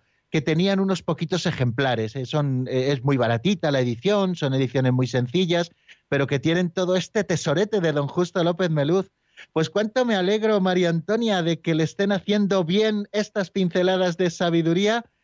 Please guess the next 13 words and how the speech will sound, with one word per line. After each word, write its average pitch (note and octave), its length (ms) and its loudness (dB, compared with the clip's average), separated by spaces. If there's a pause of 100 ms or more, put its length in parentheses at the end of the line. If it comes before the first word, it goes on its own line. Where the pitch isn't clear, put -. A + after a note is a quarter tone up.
(420)
que D#3 80 0
a D3 40 0
nosotros E3 440 -4
nos F#3+ 180 -2
sirven F3 340 0
precisamente D#3+ 720 0
para D3+ 240 0
reflexionar C#3 720 -2
sobre, C3 600 -2
sobre B2 300 0
diferentes C#3 560 -2
temas C#3 300 0
prácticos. A#2+ 760 -4